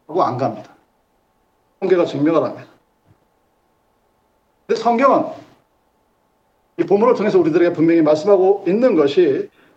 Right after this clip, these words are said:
너희의 모습이 깨끗하고 옷을 잘 입고 냄새가 안 나고 세상적으로 훌륭해서 하나님이 사랑하는 것이 아니란 얘기입니다. 우리의 옷은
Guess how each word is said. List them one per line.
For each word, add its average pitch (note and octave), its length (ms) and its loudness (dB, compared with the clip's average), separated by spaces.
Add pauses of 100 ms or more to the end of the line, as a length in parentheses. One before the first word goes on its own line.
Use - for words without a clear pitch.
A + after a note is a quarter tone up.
(140)
너희의 B3 440 4
모습이 A3 520 0
깨끗하고 D4 920 2
옷을 A#3+ 280 0
잘 F#3 200 2
입고 E3+ 260 2
냄새가 G#3 560 2
안 E3+ 180 0
나고 D#3+ 520 0 (180)
세상적으로 G3+ 600 0
훌륭해서 A#3 960 0 (220)
하나님이 F3 300 2
사랑하는 D#3+ 380 2
것이 E3+ 340 0 (600)
아니란 D#3+ 400 2
얘기입니다. A#2+ 360 -6 (480)
우리의 F#3 200 6
옷은 F#3+ 460 2